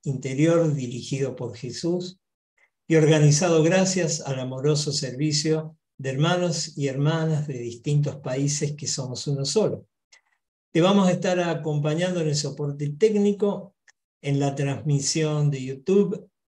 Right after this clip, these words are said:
Marlencita Asprilla desde Quibdó, Colombia. En el chat, Cristina Herrera desde Bogotá,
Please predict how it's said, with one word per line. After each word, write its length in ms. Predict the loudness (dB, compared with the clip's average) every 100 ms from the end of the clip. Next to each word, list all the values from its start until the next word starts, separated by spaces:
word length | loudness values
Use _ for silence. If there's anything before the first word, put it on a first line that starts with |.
| _
Marlencita 800 | -2 0 0 0 -2 -2 -4 -6
Asprilla 840 | -8 -8 -6 -4 -4 -4 -6 -8 -10
desde 540 | -4 0 0 0 -2
Quibdó, 640 | -4 -10 0 2 2 0 -12
Colombia. 680 | -4 0 2 0 -6 -14 -20 _ _ _ -20 -20 _ _ _
En 140 | -10 -10
el 100 | -4
chat, 400 | 0 2 0 -8 _ _ -8
Cristina 640 | -6 -8 -4 -2 0 -2
Herrera 680 | -2 0 2 2 0 -2 -8
desde 480 | -8 -2 0 2 2
Bogotá, 800 | 2 2 0 0 -2 -4 -6